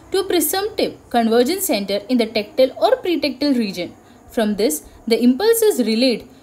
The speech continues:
to the Edinger-Westphal nucleus and the subsequent efferent pathway of near reflex is along the third nerve, that is the oculomotor nerve. The efferent fibers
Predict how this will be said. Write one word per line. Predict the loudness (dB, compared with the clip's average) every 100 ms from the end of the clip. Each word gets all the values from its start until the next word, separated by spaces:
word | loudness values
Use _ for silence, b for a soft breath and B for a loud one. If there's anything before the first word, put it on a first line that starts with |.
| B
to | -2
the | 0
Edinger-Westphal | 2 2 2 2 0 -2 -4 0 4
nucleus | 4 4 -2 -8 -10 B B
and | -2
the | -2
subsequent | -2 -2 -4 -2 -4 -4
efferent | -8 -4 -4 -2
pathway | -2 -2 -4 -8 -2
of | -2 0
near | 0 0
reflex | -4 -4 -6 -6 -12 B -6
is | -4 0
along | 0 2 0 -2
the | -4
third | 0 0 0 -4
nerve, | -6 -6 -8
that | -6 -4
is | -2
the |
oculomotor | -2 0 2 2 0 -2 0
nerve. | 0 -2 -8 B B B -4
The | -4
efferent | 0 0 0
fibers | 0 0 -2 -6